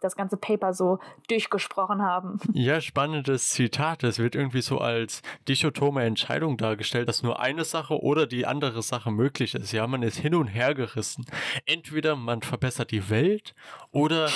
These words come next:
Speaker 1: <laughs>
Speaker 2: man genießt es irgendwie, ja. Das Paper sagt dann aber jetzt hier zumindest was anderes, ja. Das Paper sagt, okay, am besten ist es,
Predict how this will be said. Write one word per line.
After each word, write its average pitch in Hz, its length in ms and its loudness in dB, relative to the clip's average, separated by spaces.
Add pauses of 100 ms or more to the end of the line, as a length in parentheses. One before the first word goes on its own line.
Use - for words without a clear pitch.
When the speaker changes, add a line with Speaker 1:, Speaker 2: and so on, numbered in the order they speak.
(340)
Speaker 1:
<laughs> - 420 -2
Speaker 2:
man 127 260 4
genießt 139 460 0
es 107 120 -2
irgendwie, 98 460 -2
ja. 123 220 2 (260)
Das 123 160 -4
Paper 120 380 0
sagt 180 260 0
dann 170 100 0
aber 135 280 2 (180)
jetzt - 280 -2
hier - 180 0 (240)
zumindest 156 580 0
was 139 220 -2
anderes, 113 680 -4
ja. 131 260 2 (180)
Das - 140 -8
Paper 131 260 0
sagt, - 220 -4
okay, - 240 -4
am 123 100 -2
besten 143 360 -2
ist - 200 0
es, 135 140 0